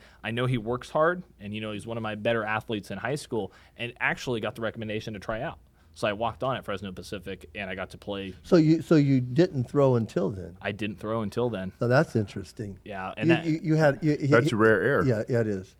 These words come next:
Speaker 1: Yeah.
Speaker 2: Well, well, I, I think too, Steve, how many times do you see genetics? And genetics allow you to, um, alleviate some, maybe some of those moments.
Speaker 1: Yeah.
Speaker 2: Um, you know, that's, that's interesting. I, I love the fact that you had a relationship with a coach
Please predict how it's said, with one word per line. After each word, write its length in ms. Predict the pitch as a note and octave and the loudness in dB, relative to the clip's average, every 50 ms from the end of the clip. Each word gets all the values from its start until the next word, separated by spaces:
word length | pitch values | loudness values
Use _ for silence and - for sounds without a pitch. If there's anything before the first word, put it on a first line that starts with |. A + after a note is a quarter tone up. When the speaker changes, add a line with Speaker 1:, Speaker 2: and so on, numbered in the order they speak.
| _ - | _ -14
Speaker 1:
Yeah. 140 | - A2 C3 | -2 4 6
Speaker 2:
Well, 220 | G#3+ F#3+ F3+ F3+ | 8 8 8 6
well, 200 | G3+ F#3+ G3 G3+ E3 | 4 2 0 2 4
I, 120 | F3+ F#3 F#3 | 2 2 4
I 120 | - E3+ E3 | 2 2 2
think 280 | - - D#3+ C3+ C3 | 2 0 -2 -2 -2
too, 240 | - F3+ F3+ G3 D#3 | -2 0 0 0 -2
Steve, 380 | - - - B2+ B2 B2 B2 B2 | -6 -4 0 2 2 4 4 2
how 100 | C3 C3 | 2 0
many 140 | C#3 C3 B2 | 0 -2 -2
times 300 | - B2+ B2+ B2+ A#2 A2+ | 0 0 2 2 2 0
do 40 | |
you 80 | A#2+ G#2+ | -2 -2
see 220 | - - B2+ A#2 | -2 -2 -2 -2
genetics? 580 | G#2 A2 A2 A2+ D3 B2+ F2+ - - - - _ _ _ _ _ _ _ _ _ _ _ _ _ | 0 0 0 0 0 -2 -2 -6 -14 -20 -20 _ _ _ _ _ _ _ _ _ _ _ _ _
And 200 | - B2+ A#2 A2+ | 0 0 2 2
genetics 600 | G#2 A#2 A2 G#2+ A#2 A#2 A#2 A#2+ A#2+ - - - | 2 0 2 4 4 4 4 4 2 -2 -6 -6
allow 340 | A#2+ G#2+ G#2+ A2 G#2 G#2+ A#2+ | -4 -2 -2 0 0 2 2
you 300 | A#2 A2 G#2+ A2+ A2+ A2+ | 2 2 2 0 0 0
to, 760 | A2 - - - - A#2 A2 A2 G#2+ G#2+ G#2 G2+ G#2 A2 A2+ - - | -4 -6 -12 -6 -4 -2 0 0 0 0 -2 -2 -4 -4 -6 -8 -6
um, 380 | A2+ A2 G#2+ G#2+ G#2+ G#2 G#2+ - _ | -6 -6 -4 -6 -6 -8 -10 -10 _
alleviate 640 | - A2 A2 A#2 A#2+ A#2 G#2+ A2 A2 G#2+ A2 G#2+ - | -8 -4 0 0 2 2 2 2 0 0 0 -2 -6
some, 240 | - - A2 G#2 G#2 | -8 -6 -4 -2 0
maybe 380 | A2 A2+ A2 A2 A2 G#2+ G2+ - - - _ _ | 0 0 0 0 0 -2 -2 -6 -12 -20 _ _
some 200 | - - D3+ D#3 | -2 0 0 2
of 60 | D#3+ | 2
those 200 | C#3+ B2+ A2 G2 A2 | 2 0 0 -2 -4
moments. 540 | A2+ G#2 G2 F#2+ D#2 - _ _ - - _ _ _ _ _ _ | -6 -6 -6 -10 -12 -16 _ _ -20 -20 _ _ _ _ _ _
Speaker 1:
Yeah. 220 | - F#2+ G2+ G2+ - | -16 -14 -14 -12 -6
Speaker 2:
Um, 320 | B2 B2 A#2+ A2 G#2+ G#2 A2+ | -4 -2 -2 0 -2 -2 -2
you 40 | - - A#2+ | -2 -2 0
know, 140 | A2+ A#2 | 0 2
that's, 200 | B2 D3 D#3+ - | 2 0 0 2
that's 220 | - D3 F3+ - - _ - - | 0 0 0 0 -4 _ 0 2
interesting. 320 | F3 - - - B2+ D3 | 2 2 2 2 2 4
I, 140 | - E3 F3 E3+ - - - | 4 4 2 0 -2 -6 0
I 100 | - D#3+ | 2 4
love 220 | E3 F#3+ A#3+ C4 C#4 | 6 6 6 4 4
the 80 | F#3+ | 2
fact 300 | F#3 - F#3+ E3 D#3+ - | 2 4 4 4 4 2
that 100 | E3 C#3 | -2 -2
you 120 | C3+ B2+ C3+ | 0 0 0
had 100 | C3 A#2+ | 0 0
a 60 | A2 | -2
relationship 640 | G#2+ G2+ A2 A#2 D3 C#3+ - C#3+ B2+ - B2+ B2 - | -2 -2 0 -2 -2 -2 -4 -8 -8 -6 -6 -6 -6
with 140 | A2 - | -8 -10
a 60 | G#2+ G2 | -12 -14
coach 680 | - - - - - - - _ _ - - - - | -16 -14 -10 -10 -10 -10 -12 _ _ -20 -20 -20 -20